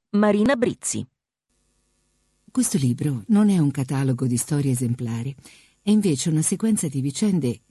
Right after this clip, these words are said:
Speaker 2: che più normali di così non potrebbero essere. Dentro queste pagine ci sono persone che dovreste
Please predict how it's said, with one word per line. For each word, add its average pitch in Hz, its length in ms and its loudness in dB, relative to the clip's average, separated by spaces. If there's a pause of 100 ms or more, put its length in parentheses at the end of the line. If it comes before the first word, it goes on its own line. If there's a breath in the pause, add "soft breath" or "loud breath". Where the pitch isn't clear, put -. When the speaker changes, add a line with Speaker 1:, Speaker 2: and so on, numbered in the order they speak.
(160)
Speaker 2:
che 170 200 -2
più 233 200 0
normali 175 520 2
di 131 80 0
così 139 280 0
non 156 120 0
potrebbero 127 500 -4
essere. 123 520 -6 (100)
Dentro 185 340 -2
queste 160 280 -4
pagine 147 440 0
ci 127 140 -10
sono 139 240 0
persone 135 520 -2 (580 soft breath)
che 160 140 -6
dovreste 147 640 -2